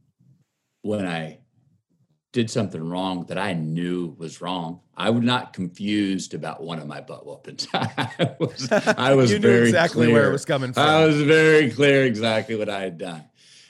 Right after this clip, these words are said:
Speaker 1: And a beautiful thing. And, and, and look, I'm not, I don't judge my parents. I, I don't, I don't, I, I, I, we talk with our kids. We don't hit our kids. I hope my kids can have the resilience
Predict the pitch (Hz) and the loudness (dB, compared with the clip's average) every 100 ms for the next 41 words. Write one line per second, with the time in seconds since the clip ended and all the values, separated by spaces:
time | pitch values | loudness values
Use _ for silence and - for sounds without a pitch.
0 | _ 127 127 123 123 107 101 - _ _ | _ -6 -4 -2 -2 -2 -6 -12 _ _
1 | _ _ _ _ _ _ _ _ _ _ | _ _ _ _ _ _ _ _ _ _
2 | - 120 95 165 247 339 - 80 - 85 | -10 -10 -4 0 0 -2 -8 -12 -14 -20
3 | - - - 110 113 113 107 117 156 135 | -20 -20 -14 -10 -10 -10 -8 -2 -2 -2
4 | 104 156 170 92 147 - - 101 117 - | -4 -4 -4 -2 -2 -4 -6 -4 -4 -6
5 | 82 67 - 71 - - 101 117 90 85 | -12 -12 -16 -20 -18 -10 -6 -6 -6 -10
6 | 107 117 104 - 95 104 104 92 _ _ | -4 -2 -4 -6 -8 -6 -6 -8 _ _
7 | _ _ 92 95 90 92 90 - - 92 | _ _ -14 -10 -10 -10 -12 -12 -10 -8
8 | 120 - 120 - - 117 127 - 78 - | -8 -6 -8 -8 -10 -8 -8 -10 -16 -16
9 | - 87 117 131 _ _ _ _ - - | -14 -6 -6 -6 _ _ _ _ -12 -12
10 | - 71 - - - - 175 214 123 240 | -12 -18 -18 -20 -14 -6 -2 0 0 2
11 | 262 - - _ _ _ _ _ _ _ | 0 -2 -12 _ _ _ _ _ _ _
12 | 127 139 156 160 139 131 135 233 277 202 | -4 -4 -2 -2 0 -2 0 -2 -2 -2
13 | 143 131 127 90 - - | 0 2 2 2 -4 -12